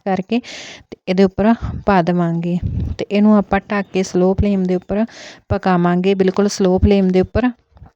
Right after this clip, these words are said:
ਤੇ ਇਹਨੂੰ ਢੱਕ ਕੇ ਪਕਾਵਾਂਗੇ। ਤੇ ਉਸ ਤੋਂ ਬਾਅਦ ਆਪਾਂ ਇਹਨੂੰ ਦੇਖਦੇ ਹੈਗੇ ਦੋ ਤਿੰਨ ਮਿੰਟਾਂ ਬਾਅਦ ਜਿਹੜਾ ਇਹ ਇੱਕ ਸਾਈਡ ਤੋਂ ਵਧੀਆ ਪੱਕ ਗਿਆ ਹੋਊਗਾ, ਤੁਸੀਂ ਦੇਖ ਸਕਦੇ ਹੋਗੇ।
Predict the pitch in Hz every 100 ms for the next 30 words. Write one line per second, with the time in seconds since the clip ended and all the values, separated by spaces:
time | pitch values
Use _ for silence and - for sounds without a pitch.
0 | _ _ _ _ _ - - - - 202
1 | 202 208 202 185 202 233 233 - _ -
2 | 202 202 190 190 196 208 214 - - -
3 | - 196 196 190 185 190 185 196 196 196
4 | 190 175 196 196 190 196 202 190 180 _
5 | 196 196 190 185 190 190 190 202 214 -
6 | - - 190 185 190 185 202 233 - -
7 | - - - - - - 196 - 208 190
8 | - 185 180 185 202 196 185 - 180 185
9 | 185 185 185 196 196 185 180 - 190 185
10 | 190 190 196